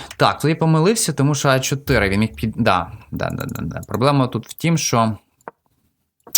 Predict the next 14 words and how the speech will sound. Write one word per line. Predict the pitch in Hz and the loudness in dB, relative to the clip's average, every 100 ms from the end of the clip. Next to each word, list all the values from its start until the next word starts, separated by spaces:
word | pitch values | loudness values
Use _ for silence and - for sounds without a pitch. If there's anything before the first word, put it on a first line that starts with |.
| - - _ - _ _ _ - | -6 -14 _ -20 _ _ _ 0
я | 123 | 2
не | 170 | 4
можу | 127 107 | 4 2
так | 101 - | 0 -2
тримати, | - 120 190 208 107 | 0 2 2 0 -4
бо | 104 | -4
після | 113 - 107 | -4 -2 -2
взяття, | 110 107 117 | 0 0 0
взяття, | 110 113 107 - 107 - _ - | 0 -2 -4 -4 -4 -10 _ 0
ну, | 117 | 2
я | |
можу | 131 143 143 | 4 2 0
так | 98 98 | -2 -2
зіграти. | 101 98 - - - | -6 -6 -6 -8 -10